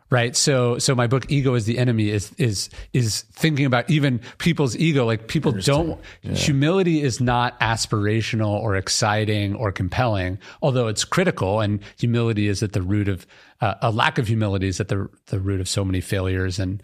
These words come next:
Speaker 2: You're almost
Speaker 1: and
Speaker 2: identifying an enemy that's holding you back that you
Speaker 1: Yes.
Speaker 2: can, that you can now fight. And that's, that's kind of more of the right energy.
Speaker 1: Yeah. And so on discipline, to be like, "Okay, temperance, not interesting. Discipline,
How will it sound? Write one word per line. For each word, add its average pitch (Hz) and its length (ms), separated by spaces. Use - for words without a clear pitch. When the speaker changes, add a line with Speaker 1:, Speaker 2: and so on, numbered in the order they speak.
Speaker 2:
You're 127 140
almost 131 160
Speaker 1:
and 135 100
Speaker 2:
identifying 135 400
an 110 60
enemy 107 320
that's 101 180
holding 101 260
you 92 80
back 90 420
that 95 60
you 92 100
Speaker 1:
Yes. 131 100
Speaker 2:
can, 98 140
that 104 80
you 104 140
can 101 160
now 98 180
fight. 85 360
And 95 100
that's, 92 220
that's - 220
kind 101 160
of 98 60
more 95 200
of 87 80
the 92 80
right 87 180
energy. 85 380
Speaker 1:
Yeah. 247 160
And 139 120
so 147 160
on 127 300
discipline, 123 460
to 110 140
be 110 140
like, 104 220
"Okay, 110 180
temperance, 110 760
not 107 280
interesting. 95 640
Discipline, 110 800